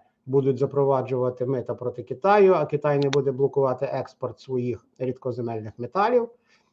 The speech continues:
І протягом року будуть шукатися, ну, якісь, е, можливості в різних сферах,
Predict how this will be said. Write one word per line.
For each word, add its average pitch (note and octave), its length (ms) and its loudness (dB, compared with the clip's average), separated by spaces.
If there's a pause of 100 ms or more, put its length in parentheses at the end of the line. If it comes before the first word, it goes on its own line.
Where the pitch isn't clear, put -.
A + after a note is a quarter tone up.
(120)
І C#3+ 80 2
протягом D#3 420 4
року F3 280 6
будуть D3+ 280 0
шукатися, C3 800 -2
ну, B2+ 240 0
якісь, C3 560 -4
е, A#2 380 -4
можливості B2 720 -2 (800)
в D3+ 100 2
різних C#3 360 2
сферах, B2 520 -2